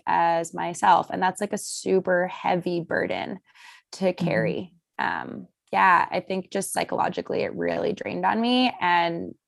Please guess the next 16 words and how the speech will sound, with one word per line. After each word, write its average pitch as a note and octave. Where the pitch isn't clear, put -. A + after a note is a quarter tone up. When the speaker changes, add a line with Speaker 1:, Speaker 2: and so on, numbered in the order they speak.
Speaker 1:
in G#3
turn, F#3+
like, E3+
I F3+
never F3
think, F#3
I F#3
don't F3+
think F3+
I F#3
could F#3
ever F3
show -
up -
confidently -
because F3+